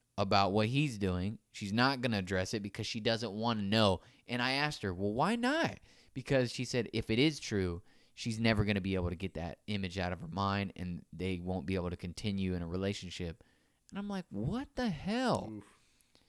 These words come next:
Speaker 1: You know what I mean? Like, if you really love somebody and they do something that's messed up, I'm not saying you have to take them back, but communicate,
Speaker 2: Mm.
Speaker 1: you know, and be up. It,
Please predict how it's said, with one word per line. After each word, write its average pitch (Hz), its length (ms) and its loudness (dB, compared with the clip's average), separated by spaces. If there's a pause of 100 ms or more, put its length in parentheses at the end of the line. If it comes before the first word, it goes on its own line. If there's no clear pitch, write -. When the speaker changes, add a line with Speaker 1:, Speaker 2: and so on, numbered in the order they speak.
(420)
Speaker 1:
You - 120 -4
know 170 80 4
what 175 100 4
I 170 40 2
mean? 170 340 -2 (100)
Like, 127 260 0
if 143 160 -2
you 165 120 -2
really 175 280 4
love 156 240 6
somebody 139 420 0
and 123 100 -2
they 113 80 2
do 123 160 0
something 123 380 -2
that's 110 360 -2
messed 107 360 -2
up, 101 280 2 (460)
I'm 95 80 -2
not 101 140 0
saying 123 260 0
you 120 100 2
have 92 100 0
to 92 80 -14
take 98 200 -4
them 92 140 -4
back, 85 240 -2 (160)
but 101 340 2 (800)
communicate, 113 840 2 (300)
Speaker 2:
Mm. 90 220 -12
Speaker 1:
you 131 100 0
know, 139 120 4
and 123 180 -2
be 196 180 4
up. - 220 0
It, 123 140 -12